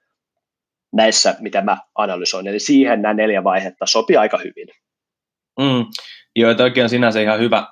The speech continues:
Speaker 2: hyvä skouppi, kun ajattelee, että siis me mennään tommosiin, niin se on ihan oikeasti, kun sä mainitsit, että se saattaa olla poliittinen peli jo, niin kuin niissä ihan mega, mega diileissä. Mutta tota, äh, no, otetaan tunnistaminen ensin. Me ollaan nyt tunt-, tunt-, meillä on aika hyvä konsensus siinä, että okei, että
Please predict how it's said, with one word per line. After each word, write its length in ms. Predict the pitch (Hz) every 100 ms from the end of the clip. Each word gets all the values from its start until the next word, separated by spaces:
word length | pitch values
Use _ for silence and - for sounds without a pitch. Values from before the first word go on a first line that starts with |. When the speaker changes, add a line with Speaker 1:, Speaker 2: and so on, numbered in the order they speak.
| 123
Speaker 2:
hyvä 180 | 127 123
skouppi, 500 | - 123 113 - 104
kun 140 | 107
ajattelee, 260 | 107 107 104
että 60 |
siis 180 | 117 120
me 80 | 123
mennään 280 | 123 113 110
tommosiin, 400 | 131 120 110 104
niin 80 |
se 80 | 104
on 120 | 110
ihan 140 | 117 113
oikeasti, 420 | 135 110 104 -
kun 120 | -
sä 80 | 110
mainitsit, 440 | 120 120 104 -
että 100 | 101
se 60 | 101
saattaa 320 | 117 113 113
olla 120 | 110
poliittinen 680 | - 135 117 107 113 98 98 98
peli 280 | 107 101 98
jo, 200 | 104 - - -
niin 100 | 101 101
kuin 80 |
niissä 200 | 104 107 120 117
ihan 280 | 135 147 117
mega, 260 | 107 104 95
mega 300 | 101 - -
diileissä. 520 | 92 82 67 - - - _ - _
Mutta 200 | 117 113
tota, 260 | 107 113 120 - - - -
äh, 100 | - - -
no, 180 | 160 -
otetaan 420 | 202 240 220 202 -
tunnistaminen 720 | 214 165 120 - 113 104 107
ensin. 300 | 98 95 110
Me 60 | 127
ollaan 180 | 143
nyt 100 | 160 -
tunt-, 240 | 156 143 147
tunt-, 160 | 139 120
meillä 140 | 139
on 40 |
aika 100 | 147
hyvä 160 | 147 135
konsensus 600 | 139 135 120 104 98 -
siinä, 280 | 107 98 87
että 120 | 127
okei, 140 | 123
että 320 | 113 - 110